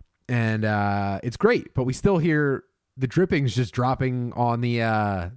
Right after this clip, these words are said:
the, the foil. And eventually we start, like, none of us leave the kitchen. This entire two hours we're waiting for the food. And we're like, "It's getting, that sizzle is getting kinda loud." And it started, like, getting very, like, s-,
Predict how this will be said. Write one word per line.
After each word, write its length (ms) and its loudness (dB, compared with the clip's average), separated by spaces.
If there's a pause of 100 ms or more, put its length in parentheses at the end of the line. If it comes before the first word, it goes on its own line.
the, 160 -4
the 140 -8
foil. 440 0 (720)
And 100 0
eventually 400 2
we 100 2
start, 300 0
like, 240 -2 (720)
none 160 4
of 60 -2
us 100 -2
leave 160 2
the 60 0
kitchen. 320 -2 (260)
This 140 -4
entire 600 2
two 240 0
hours 300 2
we're 120 2
waiting 200 0
for 100 -4
the 80 0
food. 280 0 (320)
And 120 0
we're 80 2
like, 240 -2 (340)
"It's 100 -20
getting, 380 -2
that 240 0
sizzle 500 0
is 80 -2
getting 220 0
kinda 240 0
loud." 480 2
And 120 0
it 60 -2
started, 240 0
like, 140 0
getting 200 0
very, 220 2
like, 160 0
s-, 220 -10